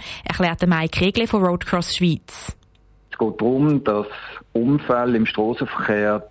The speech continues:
Speaker 2: durch den Smartphone-Gebrauch stark zugenommen haben in den letzten Jahren.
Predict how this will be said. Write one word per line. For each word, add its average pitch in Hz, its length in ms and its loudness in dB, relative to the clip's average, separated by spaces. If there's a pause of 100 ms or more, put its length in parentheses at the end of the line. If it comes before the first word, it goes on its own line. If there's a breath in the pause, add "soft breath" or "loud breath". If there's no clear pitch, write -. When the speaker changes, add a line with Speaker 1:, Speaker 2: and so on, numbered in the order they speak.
(100)
Speaker 2:
durch 117 240 0
den - 100 -16
Smartphone-Gebrauch 107 1200 0 (220 loud breath)
stark 107 540 -2
zugenommen 127 440 0
haben 120 260 2
in 117 160 0
den 107 120 0
letzten 110 360 0
Jahren. 104 440 0